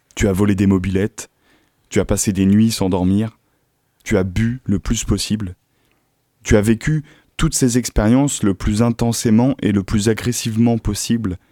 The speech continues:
à cause du sentiment que c'était quelque chose que tu volais. C'est ça,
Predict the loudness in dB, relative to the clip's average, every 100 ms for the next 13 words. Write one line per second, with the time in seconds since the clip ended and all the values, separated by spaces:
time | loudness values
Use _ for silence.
0 | _ -6 0 0 0 -2 0 -2 2 2
1 | 2 -2 -4 -4 -4 -4 -4 -4 -2 -2
2 | -2 -4 -2 0 2 0 _ _ _ _
3 | _ _ -4 -2 0 -2